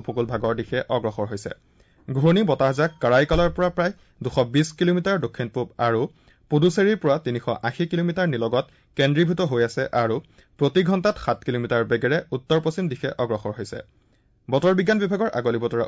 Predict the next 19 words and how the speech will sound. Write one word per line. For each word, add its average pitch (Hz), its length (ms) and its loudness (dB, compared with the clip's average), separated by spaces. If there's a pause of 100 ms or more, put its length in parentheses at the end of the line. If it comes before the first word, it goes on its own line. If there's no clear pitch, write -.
অনুসৰি 127 340 -2 (340)
বতাহজাক 175 540 2
কাইলৈ 117 320 2
নিচেই 156 320 0
পুৱা 120 160 2 (320)
উত্তৰ 185 320 0
তামিলনাডুৰ 156 480 0
সমীপৰ 117 360 -2 (380)
বংগোপসাগৰৰ 165 800 2
জলভাগ 120 320 -2 (160)
আৰু 117 120 2 (200)
অন্ধ্ৰপ্ৰদেশৰ 165 560 0 (140)
উপকূল 120 340 -4
ভাগৰ 113 260 -2
দিশে 151 200 -2 (160)
অগ্ৰসৰ 110 360 -4
হোৱাৰ 110 220 -4
সম্ভাৱনা 113 440 -4
আছে। - 160 -12